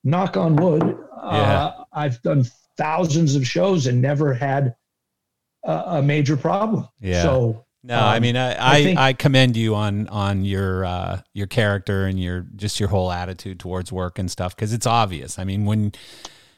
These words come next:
Speaker 2: you know, when you're never out of work, well, I, it could go both ways. When you work hard, you'll never be out of work.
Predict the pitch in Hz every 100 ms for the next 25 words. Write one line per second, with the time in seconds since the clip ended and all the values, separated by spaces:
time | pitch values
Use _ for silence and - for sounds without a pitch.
0 | _ - 113 101 104 107 107 113 120 127
1 | 120 107 101 98 98 92 131 139 147 131
2 | 123 117 - 123 131 120 107 - 101 85
3 | - 110 107 104 120 - - 113 101 92
4 | 95 98 98 95 92 95 87 87 85 90
5 | 113 -